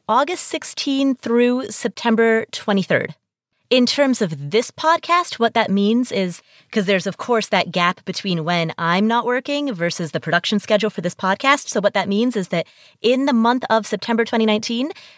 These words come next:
this podcast, uh, we are going to run, well, I'm not sure what yet,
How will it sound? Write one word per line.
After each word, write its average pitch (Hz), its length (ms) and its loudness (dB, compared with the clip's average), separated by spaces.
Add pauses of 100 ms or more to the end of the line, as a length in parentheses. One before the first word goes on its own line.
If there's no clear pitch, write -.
(120)
this 233 200 0
podcast, 302 760 2
uh, 185 240 -2
we 240 400 0
are 208 180 2
going 214 260 0
to 226 160 -6
run, 190 600 0 (340)
well, 185 180 2
I'm 175 120 2
not 185 160 4
sure 185 200 2
what 151 200 -2
yet, - 240 -6